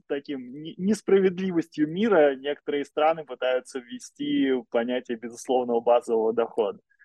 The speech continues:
Да, вот вам каждому человеку деньги, делайте то, что вы любите. А денег на то, чтобы жить, вам всем будет хватать.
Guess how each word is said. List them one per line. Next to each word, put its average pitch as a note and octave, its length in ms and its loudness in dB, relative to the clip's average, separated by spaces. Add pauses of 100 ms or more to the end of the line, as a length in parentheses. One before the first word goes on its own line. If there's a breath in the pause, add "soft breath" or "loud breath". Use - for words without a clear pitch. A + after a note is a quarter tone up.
(240 soft breath)
Да, B2+ 440 6
вот F3+ 300 2
вам D3+ 280 2
каждому C#3 720 2
человеку C3+ 540 -6
деньги, D#3+ 480 -4 (240)
делайте E3+ 520 0
то, E3+ 140 -2
что D#3 180 -6
вы D3 140 -2
любите. D3 520 -4 (320)
А B2 300 -2
денег F3+ 400 -2
на C#3+ 140 -4
то, D#3+ 180 2
чтобы C3 300 -6
жить, F3 240 -4
вам C3 220 -4
всем D#3+ 260 -8
будет C#3 200 -4
хватать. A#2+ 400 -4